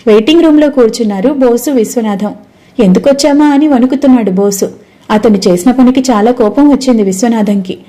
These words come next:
చివరికి లేచి వెళ్తామంటే కోపంగా ఉన్న అందమైన సెక్రటరీ ఒప్పుకోలేదు. "ఎండీ రమ్మంటున్నారు," అంది. చీఫ్ సేల్స్ ఆఫీసర్ వినయ తెచ్చిన ప్రకాశం ఫైల్స్ తిరిగేస్తూ ఆర్డర్ ఫామ్స్ ఫైళ్లు నిశితంగా పరిశీలించి,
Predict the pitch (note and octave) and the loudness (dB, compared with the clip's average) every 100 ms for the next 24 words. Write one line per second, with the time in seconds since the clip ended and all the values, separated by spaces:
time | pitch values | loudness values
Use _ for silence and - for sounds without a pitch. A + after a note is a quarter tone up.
0 | - _ - A3 G3 A#3+ B3+ A3 A3 B3+ | -20 _ -2 0 2 2 2 2 2 0
1 | G#3 F#3+ A#3+ A#3 G#3+ B3 D4 C4 - - | 0 0 0 0 0 0 0 -2 -10 -2
2 | B3 A#3+ D4+ D#4 D#4 C4+ A3 A3+ G#3+ G3 | 0 2 2 2 2 2 0 -4 -4 -4
3 | A#3 B3 C#4 C4+ A3 - A#3 B3+ B3+ F#3+ | -2 2 2 0 -4 -2 -4 0 0 0
4 | B3+ C#4 A#3+ G3 E3+ - _ _ - G#3 | -2 -2 0 -2 -6 -12 _ _ -6 0
5 | A3+ C4 B3+ G#3+ C4 C4 A#3+ A3+ F#3 - | 2 2 2 2 2 2 0 -4 -6 -6
6 | G#3+ G3+ - - _ _ _ _ - D4 | -6 -6 -8 -16 _ _ _ _ -2 0
7 | E4 - D#4+ D4+ D4 A3 C4 C4 C4+ A#3 | 0 2 0 2 0 0 0 2 2 2
8 | G3 A#3 C4+ C4+ - A#3+ A3+ A3 F#3 A3 | 0 0 2 0 -2 -6 -6 -6 -6 -6
9 | A#3 B3 A#3+ G3+ G#3 - A3+ G3+ A3 A3 | -4 -4 -2 -4 -4 -6 -8 -6 -6 -6
10 | - G#3 - - _ - G#3 A3+ D4+ - | -6 -8 -8 -14 _ -4 -2 0 -2 0
11 | B3+ A#3+ - A3+ G#3 G#3+ A3 F#3 A3+ B3 | 0 0 -2 -2 0 0 -2 -4 -2 0
12 | B3 B3+ F#3+ F#3 C4 A3+ G3+ - D#4 | 0 0 0 0 0 0 -2 -2 -2